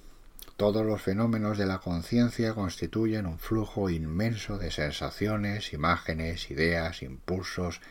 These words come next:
y emociones que desfilan y se renuevan incesantemente.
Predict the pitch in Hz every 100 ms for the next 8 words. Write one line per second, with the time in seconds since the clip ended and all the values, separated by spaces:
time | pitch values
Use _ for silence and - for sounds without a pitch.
0 | - - - - 117 135 127 123 160 170
1 | 165 175 - - - - - 92 82 76
2 | - - 143 135 139 139 - - - -
3 | 92 90 80 78 82 87 85 80 - -
4 | - - - - 135 120 - 80 85 76
5 | - 67 65 60 -